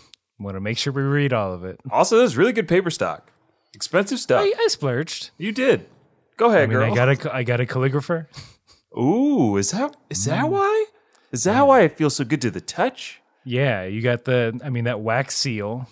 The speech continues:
Speaker 2: Mm-hmm, mm-hmm.
Speaker 1: with the picture of my face.
Speaker 2: Yes, yes. I mean, the detail in it, too. It was like looking at you.
Speaker 1: Mm.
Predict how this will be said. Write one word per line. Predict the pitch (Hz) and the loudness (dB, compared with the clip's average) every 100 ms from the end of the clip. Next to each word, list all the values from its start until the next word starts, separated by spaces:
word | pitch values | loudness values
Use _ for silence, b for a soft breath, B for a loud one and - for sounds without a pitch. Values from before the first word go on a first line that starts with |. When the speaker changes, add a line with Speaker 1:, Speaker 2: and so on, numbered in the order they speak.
| 120 | -4
Speaker 2:
Mm-hmm, | 120 120 123 | -2 0 0
mm-hmm. | 131 139 110 107 110 | -2 -4 -4 -2 -2
Speaker 1:
with | 123 120 | -2 -2
the | 131 | -4
picture | - 135 - 151 | -2 -4 0 2
of | 151 | 2
my | 147 160 | 2 0
face. | - 143 170 160 - 120 | 0 -2 0 0 0 2
Speaker 2:
Yes, | 113 107 98 - - | 4 4 2 -2 -4
yes. | 143 127 98 - - - _ - | 0 2 2 -2 -8 -12 _ -2
I | 107 | 0
mean, | 110 104 98 92 - | 0 -2 -2 -6 -6
the | 117 | -4
detail | 107 156 143 117 92 90 | 0 0 0 2 2 2
in | 85 | -2
it, | 90 | -8
too. | - 104 85 98 | -4 -4 -4 -2
It | |
was | 120 113 | -2 2
like | 104 87 | 0 0
looking | 101 117 110 101 | -2 -2 0 -4
at | 87 90 | -6 -8
you. | 85 80 85 - | -12 -14 -14 -8
Speaker 1:
Mm. | 131 110 | -6 -6